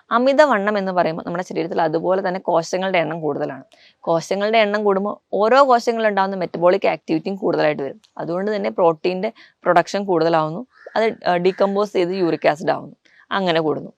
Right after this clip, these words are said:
അതായത് അമിതവണ്ണത്തിന് ഒരു ബേസ് കോസ് എന്ന് പറഞ്ഞിട്ടുണ്ടെങ്കിൽ ആഹാരം ചിട്ടയല്ല, അതോടൊപ്പം കൃത്യമായ ഒരു വ്യായാമവും ഇല്ല.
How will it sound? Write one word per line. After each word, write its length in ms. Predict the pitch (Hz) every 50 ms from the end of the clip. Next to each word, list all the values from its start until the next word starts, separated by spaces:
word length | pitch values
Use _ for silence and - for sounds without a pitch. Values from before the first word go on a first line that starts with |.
| _ _ - 156
അതായത് 260 | 160 160 160 170 190 180
അമിതവണ്ണത്തിന് 580 | 175 175 175 196 208 208 202 202 196 214 220 220
ഒരു 80 | 220 202 196
ബേസ് 260 | 190 202 202 - - _
കോസ് 200 | 196 196 208 202 -
എന്ന് 100 | 226 214
പറഞ്ഞിട്ടുണ്ടെങ്കിൽ 400 | 208 208 208 208 208 208 220 269 - _ _ _ _ _ _ _ - _ _ - 196
ആഹാരം 320 | 202 208 208 226 233 233 240 214
ചിട്ടയല്ല, 420 | 220 202 220 - 202 190 165 160 170 190 - _ _ -
അതോടൊപ്പം 400 | - 165 170 190 196 190 202 196 190 190
കൃത്യമായ 280 | 170 - 175 180 180 175
ഒരു 80 | 175 175
വ്യായാമവും 520 | 170 156 151 151 156 151 151 156 160 160 147
ഇല്ല. 100 | 135 131